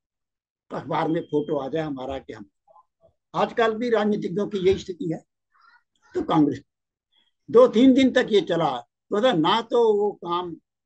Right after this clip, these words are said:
किया और ना दूसरों को काम करने दिया। तो अब संघ के भी कार्यकर्ता उसमें थे सब,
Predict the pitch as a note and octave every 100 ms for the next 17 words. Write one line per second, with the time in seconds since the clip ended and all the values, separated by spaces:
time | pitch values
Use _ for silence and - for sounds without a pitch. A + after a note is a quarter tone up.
0 | _ _ _ F#3 A#3+ D4 B3+ - _ G3+
1 | G3+ B3+ - F3 G3 G3 G#3+ G3+ F3+ F3
2 | E3+ F3+ G#3+ G#3 G#3+ - _ _ _ _
3 | _ _ _ _ _ _ _ _ - B3
4 | A3 - C3+ D3 G3+ G#3+ A#3+ A3+ G#3 -
5 | F#3+ G3+ A3+ C4 A#3+ G#3+ G#3 B3 - B3
6 | F4 B3+ C4+